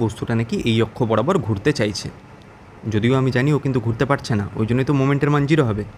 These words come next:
তাহলে যদি এই অক্ষ বরাবর ও সত্যি সত্যিই ঘুরতে চাইতো, তাহলে প্রত্যেকটা বিন্দু ভরের জন্য আমি একটা করে ভ্রামক পেতাম। ভ্রামকের মান কী করে বার করতে হয়? মাস এবং ঘূর্ণন অক্ষ থেকে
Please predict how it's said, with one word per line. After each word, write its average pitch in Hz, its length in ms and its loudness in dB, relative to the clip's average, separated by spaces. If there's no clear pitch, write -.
তাহলে 170 200 2
যদি 190 100 2
এই 120 140 2
অক্ষ - 100 -8
বরাবর 175 280 0
ও - 100 -2
সত্যি - 300 -4
সত্যিই - 340 -2
ঘুরতে 131 320 -2
চাইতো, 170 280 2
তাহলে 120 200 2
প্রত্যেকটা - 720 -4
বিন্দু 151 300 4
ভরের 151 240 2
জন্য 156 200 0
আমি 151 140 2
একটা - 180 -8
করে 160 180 0
ভ্রামক 156 300 2
পেতাম। 170 220 0
ভ্রামকের 117 400 2
মান 120 180 2
কী 143 100 -2
করে 143 160 0
বার 135 160 0
করতে 143 260 -2
হয়? 214 120 0
মাস 165 220 0
এবং 110 120 0
ঘূর্ণন 107 320 0
অক্ষ 98 100 -10
থেকে 113 120 -4